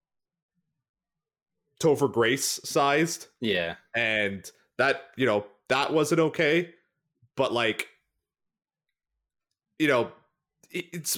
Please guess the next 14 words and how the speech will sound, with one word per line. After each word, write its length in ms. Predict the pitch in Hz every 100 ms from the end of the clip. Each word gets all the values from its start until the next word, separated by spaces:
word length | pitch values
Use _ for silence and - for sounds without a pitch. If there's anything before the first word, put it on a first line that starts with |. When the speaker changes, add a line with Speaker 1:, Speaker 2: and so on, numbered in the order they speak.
| -
Speaker 1:
it, 160 | 180
Venom's 320 | 160 196 254
that 240 | 214 202 131
character 380 | 165 170 170 151
that 100 | 117
just, 180 | 131
he 200 | 135 120
does, 320 | 143 147 113 101 -
he 300 | 151 156 107
doesn't 340 | - 143 156 117
look 340 | 131 - 113
good, 460 | 107 123 107 82 87 - _ _ -
like, 240 | 113 107
unless, 460 | 117 117 113 110